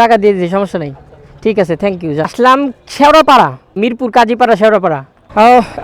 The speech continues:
আলহামদুলিল্লাহ, যাক, খুব সুন্দরভাবে পার্সেলটাকে দিয়ে দিলাম, একদম লোকেশনে চলে আসছিলাম। আর প্রায় মোহাম্মদপুরে চলে আসছে। আর এখন আপনাদের সঙ্গে একটু টুকিটাকি হিসাব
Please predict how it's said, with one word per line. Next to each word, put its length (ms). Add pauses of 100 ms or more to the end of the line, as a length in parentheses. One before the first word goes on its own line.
আলহামদুলিল্লাহ, 580
যাক, 120 (220)
খুব 120 (100)
সুন্দরভাবে 440 (100)
পার্সেলটাকে 560
দিয়ে 180
দিলাম, 200 (140)
একদম 220 (480)
লোকেশনে 480
চলে 220
আসছিলাম। 340 (520)
আর 80 (240)
প্রায় 260
মোহাম্মদপুরে 520
চলে 180
আসছে। 180
আর 140
এখন 200
আপনাদের 300
সঙ্গে 220
একটু 120 (160)
টুকিটাকি 580
হিসাব 180